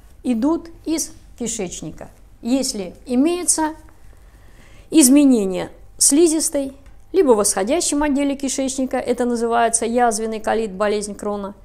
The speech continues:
либо это воспаление в сигмовидной кишке, либо это воспаление в поперечно-ободочной кишке. Конкретно вот сегодня появился ребятёнок, был на приёме, у которого уже имеется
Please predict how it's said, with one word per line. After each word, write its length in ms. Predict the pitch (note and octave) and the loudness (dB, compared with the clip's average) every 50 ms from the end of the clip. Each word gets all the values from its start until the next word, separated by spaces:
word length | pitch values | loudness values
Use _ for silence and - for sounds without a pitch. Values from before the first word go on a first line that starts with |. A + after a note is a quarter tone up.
| - - - - - | -20 -20 -20 -4 2
либо 260 | D#4+ F#4+ E4+ A#3 A3 | 4 4 4 4 2
это 280 | G3 F3+ - F#3 - - - - - - | 0 0 -2 -4 -6 -6 -12 -20 -12 -8
воспаление 500 | A3 G#3 - - A#3 A3+ A3 A3 G#3 F#3 | -6 -6 -2 0 0 0 0 -2 -4 -4
в 40 | F3+ | -4
сигмовидной 640 | - A3 G#3 G#3+ A3 A#3 C#4 F4 F4 C#4+ D4 D4 | -4 -4 -4 -4 -2 -2 0 0 0 -2 -2 -4
кишке, 360 | C4 D4+ C#4 - - - C4 - | -4 -6 -8 -8 -4 -4 -4 -2
либо 280 | - D4+ F#4 F#4 C#4+ A#3+ | -2 -2 -2 0 0 -2
это 260 | A#3 A#3 A#3+ - - | -2 -2 -4 -6 -4
воспаление 500 | - G#3+ G#3+ - - A#3 C4 D4 C#4+ C4+ | -8 -8 -8 -4 -4 -4 -2 -2 -4 -6
в 60 | - | -6
поперечно-ободочной 960 | - G#3+ G#3 - A3+ A3 F#3 E3 - F#3 F3 E3 D#3+ E3+ F3 - - - F3 F3 | -6 -8 -6 -6 -6 -6 -6 -10 -10 -12 -10 -8 -8 -8 -8 -12 -14 -14 -16 -16
кишке. 360 | - - - - - - - - - - - - - - | -16 -18 -16 -16 -16 -18 -18 -20 -20 -20 -20 -20 -8 -4
Конкретно 500 | B3 C4 C4 A#3+ B3 A3+ G#3 G#3+ G3+ G3 | -2 -2 0 2 0 0 0 -2 -6 -8
вот 140 | G3 F#3+ | -4 -4
сегодня 360 | - - A3 G#3+ G3+ G3+ G3+ G3 | -4 -2 -2 -2 -4 -4 -6 -6
появился 460 | - G#3 G#3 G#3+ G#3+ G3+ G3+ - B3 | -4 -2 -2 -2 -2 -4 -2 -2 -2
ребятёнок, 560 | C4+ C#4+ C#4 F4 - G4+ G4+ F#4+ F4+ D#4+ C#4 | -2 0 -2 -2 -2 -2 -4 -4 -4 -4 -2
был 140 | C4+ D4+ C#4+ | -2 -2 -2
на 120 | D4 D4 | -2 -4
приёме, 420 | C#4 C#4+ C#4+ C#4 C#4+ C4+ C4 C4 C4 | -4 -4 -4 -2 0 -2 -2 -2 -4
у 100 | - C#4 | -6 -2
которого 380 | C4+ C#4+ C#4 C#4+ D4 C4+ B3+ B3 | -2 -2 -2 0 0 0 0 0
уже 300 | B3 A#3+ A3+ B3 B3 C4 | 0 -2 -2 -2 -2 -2
имеется 480 | C#4+ F4+ G4 G4 F#4+ D#4 - - - | -4 -6 -6 -6 -6 -6 -6 -6 -8